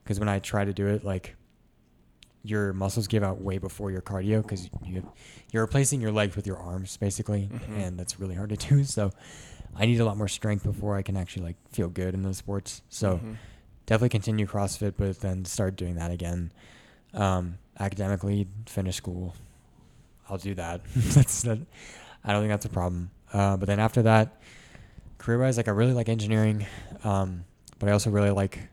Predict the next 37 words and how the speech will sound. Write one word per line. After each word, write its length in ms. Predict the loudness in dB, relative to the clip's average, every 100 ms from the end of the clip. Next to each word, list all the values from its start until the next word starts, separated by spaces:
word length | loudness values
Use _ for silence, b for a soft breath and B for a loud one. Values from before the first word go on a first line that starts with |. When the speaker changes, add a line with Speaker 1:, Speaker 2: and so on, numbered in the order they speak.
| -6
Speaker 1:
people. 520 | -2 4 4 4 2 -6
I 80 | -6
like 380 | 2 2 2 -4 B B B B B
being 140 | -4 -4
in 100 | -2
meetings. 400 | -2 -2 -4 -4
I 80 | -4
like 300 | -4 -4 -6
working 200 | -4 -4
with 120 | -4
people 400 | -4 -2 -2 -4
to, 100 | -6
like, 140 | -8 -8
figure 200 | -8 -6
out 80 | -6
a 40 |
problem. 460 | -6 -6 -4 -6 -6 B B B B
So 140 | 2 4
I 60 |
think, 160 | 4 2
like, 140 | 0
a 40 | 0
more 400 | 0 2 0 -2
global 320 | -2 -2 0
approach 300 | 0 0 0
to 60 | -2
engineering, 560 | -4 -2 0 2 0 -2
like, 220 | -6 -6
not, 200 | -6 -6
like, 220 | -12 -14 B B B B B
specific 460 | -4 0 4 4 4
design, 300 | 4 6 6
but 120 | 4
more, 500 | 4 6 6 6 2 -2
like, 400 | -2 -2 -4 -10
designing 540 | -6 -2 0 0 -2 -6
the 280 | -6 -6 -6